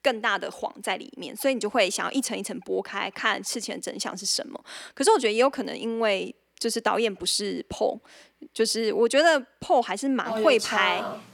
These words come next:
Speaker 1: 对，真的有差，就他的整个节奏跟就是悬疑的程度。因为其实你要看就是《第二声铃响》，它其实也是，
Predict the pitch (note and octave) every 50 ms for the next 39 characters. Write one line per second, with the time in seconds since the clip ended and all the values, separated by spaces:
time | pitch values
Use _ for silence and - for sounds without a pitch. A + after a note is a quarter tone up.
0 | - - - - - - C#4+ C4+ A3+ G3 - - B3+ B3+ A#3 G3 D#3+ - - -
1 | - G3 A#3+ D#4+ E4+ E4 E4 C#4 B3 - G3+ F#3 F3+ F#3 - - - - G3+ -
2 | B3+ A3 G#3 A#3+ A#3 A3+ A3 A#3 - - - - - - - - C4 - - C4
3 | A#3+ - - A3+ F3+ F3+ F3+ F#3+ - E3+ F3 - - - - - - G#3+ F#3+ -
4 | D#4 G#4+ C5+ D#4+ - C#4 B3+ B3 G3+ - - - - - B3 A#3 B3 D4+ D4+ -
5 | - D#4 C4 G#3+ G#3+ A#3 B3 A#3 - B3+ A#3+ G#3+ F#3+ - - - - - - -
6 | E4 D#4 - C#4+ C#4 B3+ G#3 - G3 A#3+ A#3 D4+ E4+ - - - G3 - - G3+
7 | G3 F#3+ - - - - C4 B3 A3 F#3+